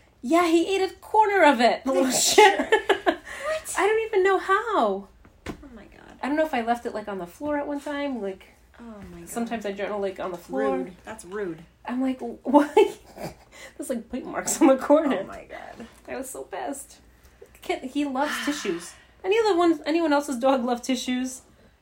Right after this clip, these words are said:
Speaker 1: He literally will
Speaker 2: My
Speaker 1: eat a
Speaker 2: cat,
Speaker 1: tissue.
Speaker 2: my cat. Oh, eat it?
Speaker 1: Yeah,
Speaker 2: No,
Speaker 1: he'll eat
Speaker 2: Henry
Speaker 1: it.
Speaker 2: takes 'em out, like, one at a time.
Speaker 1: <laughs>
Speaker 2: Like, just empties the box of ti-, like, there's
Speaker 1: Oh.
Speaker 2: just a shit ton of tissues all over the floor.
Speaker 1: That would make
Speaker 2: That's
Speaker 1: me crazy.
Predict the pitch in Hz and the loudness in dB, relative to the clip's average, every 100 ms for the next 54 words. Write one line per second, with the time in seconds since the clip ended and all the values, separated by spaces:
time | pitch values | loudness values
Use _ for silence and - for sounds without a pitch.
0 | _ 269 294 247 269 262 262 254 233 214 | _ -6 -4 -2 -2 -2 -2 -2 -4 -4
1 | 190 - 202 233 285 190 180 - 185 - | -4 -4 0 0 0 -2 -6 -12 -14 -12
2 | 214 233 - 202 185 - 170 247 339 370 | -12 -14 -10 -8 -8 -10 -16 -14 -12 -10
3 | 185 185 185 196 180 202 - 247 226 202 | -8 -6 -4 -6 -4 -4 -6 -8 -12 -12
4 | 175 185 196 165 160 - _ 180 180 175 | -12 -12 -10 -12 -14 -16 _ -16 -14 -14
5 | 175 202 190 170 165 - 294 - - - | -16 -16 -16 -16 -10 -4 -4 -4 -20 -20
6 | - _ - 180 180 - 226 - 214 202 | -20 _ -12 -10 -10 -8 -8 -6 -6 -6
7 | 208 170 175 175 - - - - - 175 | -8 -8 -10 -10 -12 -18 -16 -18 -14 -12
8 | - 226 220 202 196 180 - - 190 170 | -6 -4 -2 -4 -8 -12 -14 -12 -12 -12
9 | 165 - - - - - - - - - | -10 -12 -12 -16 -12 -10 -12 -18 -20 -20
10 | - _ _ _ _ _ - 190 180 175 | -20 _ _ _ _ _ -18 -14 -12 -12
11 | - - 180 175 175 | -14 -14 -12 -12 -12